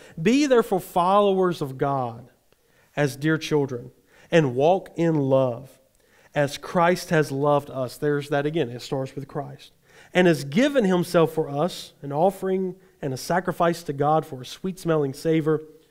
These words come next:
But fornication and all uncleanness and covetous, let it not be once named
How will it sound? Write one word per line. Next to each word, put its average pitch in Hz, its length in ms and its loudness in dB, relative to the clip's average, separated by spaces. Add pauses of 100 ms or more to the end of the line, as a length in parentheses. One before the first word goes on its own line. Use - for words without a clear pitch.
(600)
But 185 140 2
fornication 185 920 0
and 156 140 2
all 160 240 6
uncleanness 226 720 0
and 135 120 -8
covetous, 220 680 -2 (240)
let 208 200 4
it 165 120 0
not 196 340 -2
be 233 140 -2
once 170 400 -2
named 147 360 -2